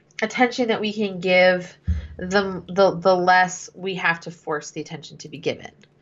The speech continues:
And I have met really amazing women along the way, and I have learned so much about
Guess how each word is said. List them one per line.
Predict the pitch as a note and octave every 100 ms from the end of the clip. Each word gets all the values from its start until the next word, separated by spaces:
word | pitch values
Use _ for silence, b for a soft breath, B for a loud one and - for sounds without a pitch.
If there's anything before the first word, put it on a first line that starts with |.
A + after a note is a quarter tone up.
| B B B _
And | F#3+ F#3+ F3+ F3
I | F#3
have | F#3 G3 F3+
met | F3+ E3 - _ _ _
really | - E3+ F3+ G3+ G3
amazing | E3+ D#3 D#3+ D#3+ E3+ E3 D3+ C3 D3+ F3 E3+ - _ _ _ b b _
women | E3+ F3+ E3+ D#3
along | D3+ D#3+
the |
way, | D#3+ C#3+
and | E3
I | D#3+
have | E3+ E3
learned | F3 F3
so | E3+ F#3+
much | E3+ E3+ E3 - -
about | E3+ E3+ E3+ D#3+ E3